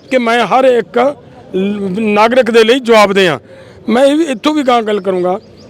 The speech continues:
ਅਜਿਹੀਆਂ ਚੁਣਾਵੀ, ਚੁਣਾਵੀ ਰੈਲੀਆਂ ਨੂੰ ਕੀ ਪ੍ਰਧਾਨ ਮੰਤਰੀ ਜੀ ਸੰਵਿਧਾਨ ਦੀ ਪਾਲਣਾ ਕਰਦੇ ਹੋਏ ਇਹ ਉਹਨਾਂ ਨੂੰ ਪਤਾ ਹੈ ਕਿ ਕੀ ਉਹ ਅਜਿਹੀਆਂ ਸਭਾਵਾਂ ਨੂੰ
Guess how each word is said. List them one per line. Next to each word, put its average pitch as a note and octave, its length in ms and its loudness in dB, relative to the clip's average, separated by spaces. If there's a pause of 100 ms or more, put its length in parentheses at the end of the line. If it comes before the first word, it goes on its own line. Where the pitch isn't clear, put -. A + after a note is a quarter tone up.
(180)
ਅਜਿਹੀਆਂ A#3+ 420 -2 (100)
ਚੁਣਾਵੀ, G3+ 520 0 (960)
ਚੁਣਾਵੀ A3 840 2 (340)
ਰੈਲੀਆਂ A#3+ 540 2
ਨੂੰ G#3 280 -2 (340)
ਕੀ D4+ 160 -2
ਪ੍ਰਧਾਨ B3+ 440 0
ਮੰਤਰੀ B3+ 400 -4
ਜੀ C#4 160 -2
ਸੰਵਿਧਾਨ A#3 640 0
ਦੀ C#4 100 0
ਪਾਲਣਾ A#3+ 460 2
ਕਰਦੇ A3+ 300 0
ਹੋਏ G3+ 460 2 (520)
ਇਹ B3+ 80 2
ਉਹਨਾਂ C4+ 160 -2
ਨੂੰ B3+ 80 -4
ਪਤਾ C4+ 300 0
ਹੈ C#4+ 80 -8 (320)
ਕਿ B3 80 -2
ਕੀ C4 200 0
ਉਹ C#4 120 4
ਅਜਿਹੀਆਂ C#4 520 0 (720)
ਸਭਾਵਾਂ A#3+ 520 2
ਨੂੰ A#3+ 300 0